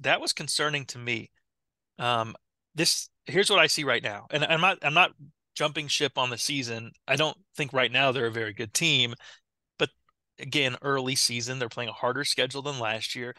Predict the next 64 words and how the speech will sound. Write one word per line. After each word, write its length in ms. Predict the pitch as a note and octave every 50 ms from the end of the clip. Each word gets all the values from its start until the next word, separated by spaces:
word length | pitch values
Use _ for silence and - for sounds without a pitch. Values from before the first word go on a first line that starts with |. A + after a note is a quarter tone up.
| - _ _ _ -
We 80 | E3+
didn't 140 | F#3 E3+ C#3
know 100 | C#3 C3
anything 260 | C3+ D3 C#3 D3 C3
about 260 | B2 A#2+ C3 C#3 C#3+
this 140 | - B2 -
team 160 | - - B2
last 360 | A#2 A#2 B2 C#3+ D3+ - - -
year 140 | A#2 A#2
because 240 | B2 A#2+ - B2 A2+
they 80 | B2 A#2+
were 60 | A#2
playing, 360 | - - C3 B2 B2 B2 A#2+ A#2+
you 40 | - - - - _ _ _ C3
know, 80 | B2+
they 100 | B2 C3+
were 60 | C3+
doing 180 | B2+ C3+ C3 B2
the 80 | A#2 -
cupcake 500 | - D#3 D#3 - - - A#2+ A2+ - -
walk, 360 | B2 A#2+ A#2 A2+ - - - _ - _ _ -
and, 260 | - C3+ B2+ A#2+ B2 -
and 160 | C#3+ C3 B2+ B2+
we 120 | C3 C3+
didn't 160 | C3+ C3+ B2+
really 180 | C3+ C3+ C3 A#2+
learn 200 | A#2+ C3 D3 D3
anything 340 | C#3+ C3+ B2 - C3+ B2+ B2+
until 220 | B2+ - C3 B2
they 200 | B2 B2 C3 - - C3+
started 280 | - - C#3+ C3 B2+ A#2+
playing 240 | - C3+ B2+ B2+ A#2+
some 160 | - C3 A#2
better 240 | A#2+ A#2 A2+ A2+ G#2+
teams. 540 | - - E3+ F3 D#3+ C3+ B2 A#2+ G#2 - -
You 80 | C3+ C3
know, 140 | A#2+ A#2 A2 _ _ _ - - _ -
the, 180 | C#3+ A#2+ - - D#3 D#3+
the 80 | C#3+
U 120 | A#2+ C3 -
C 200 | - - C3 C3+
F 180 | C#3 - -
win, 320 | C#3 C3 B2+ B2+ B2+ B2 A#2+
the 80 | A#2+
Wichita 360 | A#2+ B2 - - - - A#2
State 320 | A#2 - - D3 C#3+ B2+ A#2
win, 300 | C3+ C3+ C3 B2+ A#2+ A#2 - - - _ _ _ -
Illinois. 540 | D3 C3 B2 A#2+ B2 B2 B2+ B2+ A#2+ A#2+ - B2+
Then 120 | C3 C#3
we 100 | C#3 C3
started 220 | - C3 A#2+ A#2+
saying, 180 | - A#2+ A#2+ A#2+
"Oh, 340 | B2+ C3+ B2 A#2 A2+ A#2 A#2
this, 220 | B2 A#2+ - -
this 180 | - B2+ B2 -
team's 220 | - C3+ A#2+ -
got 200 | - B2+ A#2 -
something." 340 | - B2 A2 - - A2+ A2
They're, 200 | C3 D#3 D#3+ - -
they're 120 | D3 C3+
playing 240 | - - D#3+ D3+ C3+
a 60 | B2+
tougher 300 | - - C#3+ C3 - B2
schedule. 380 | - - D3 C#3 B2 - A#2